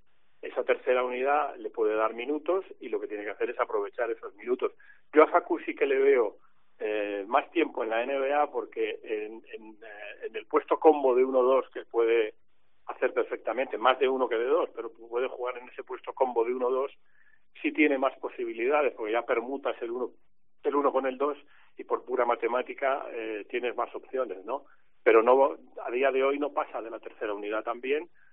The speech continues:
con la diferencia en relación a Billy de que tiene, eh, figuras, ah, tiene una figura suprema que se llama Murray, al que no le va a quitar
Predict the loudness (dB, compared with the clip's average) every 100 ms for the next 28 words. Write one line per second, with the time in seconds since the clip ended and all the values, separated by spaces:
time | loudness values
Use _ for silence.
0 | -14 -6 -2 0 -2 -2 -2 -4 -4 -6
1 | -6 -6 -8 -8 -6 -2 -2 -2 -4 -6
2 | -8 -12 -20 -20 -16 -12 -10 0 2 2
3 | 2 0 -6 -8 -6 -6 -8 -10 -4 0
4 | 2 0 0 0 2 0 -2 -2 0 -2
5 | -2 0 0 -4 -4 -2 -2 -6 -8 -6
6 | -2 0 2 2 0 -8 -14 -6 -6 -6
7 | 0 2 2